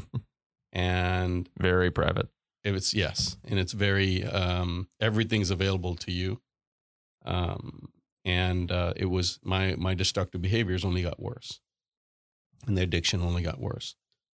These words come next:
Speaker 2: So at the same time I was going through my master's and studying and doing well, that side of me just continued to get worse.
Speaker 1: Mm.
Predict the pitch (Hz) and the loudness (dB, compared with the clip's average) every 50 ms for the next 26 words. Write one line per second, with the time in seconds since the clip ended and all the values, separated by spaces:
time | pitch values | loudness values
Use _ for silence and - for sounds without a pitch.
0 | _ _ _ _ - - 110 101 - 110 - - 110 107 95 110 104 98 98 98 | _ _ _ _ -6 -2 -2 0 0 2 2 4 4 4 4 2 2 2 4 4
1 | 92 90 87 90 98 92 92 90 - 92 87 90 104 110 113 110 - - - 104 | 2 2 2 0 0 0 0 0 0 0 2 2 4 4 4 2 2 2 0 0
2 | 98 92 87 87 - - - 120 113 110 107 107 107 101 92 95 95 85 98 95 | 0 2 2 2 2 2 2 4 4 4 4 4 4 2 2 0 0 0 0 0
3 | 90 92 92 107 135 135 110 98 95 101 - _ _ _ _ _ _ - - - | 2 2 2 4 4 4 4 2 0 0 -4 _ _ _ _ _ _ -18 -18 -18
4 | - - _ _ _ _ _ _ _ _ _ _ - - 110 107 - - - - | -18 -20 _ _ _ _ _ _ _ _ _ _ -2 0 0 0 0 0 0 2
5 | 104 98 95 95 90 92 90 87 85 82 - - 92 87 - 87 85 85 82 - | 2 2 2 2 2 0 0 0 0 -2 -2 -2 -2 -4 -2 -2 -4 -4 -6 -6
6 | - - - 110 123 117 - - - - _ _ _ - - 107 98 | -10 -10 -10 -10 -10 -10 -12 -16 -18 -20 _ _ _ -6 -4 -2 -2